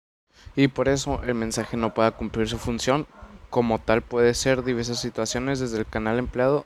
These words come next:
hasta el ruido o el ambiente, que impidan que el mensaje se califique de manera correcta o incorrecta.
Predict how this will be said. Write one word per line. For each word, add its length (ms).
hasta 300
el 160
ruido 380
o 40
el 60
ambiente, 400
que 160
impidan 480
que 140
el 60
mensaje 520
se 180
califique 680
de 100
manera 600
correcta 600
o 160
incorrecta. 840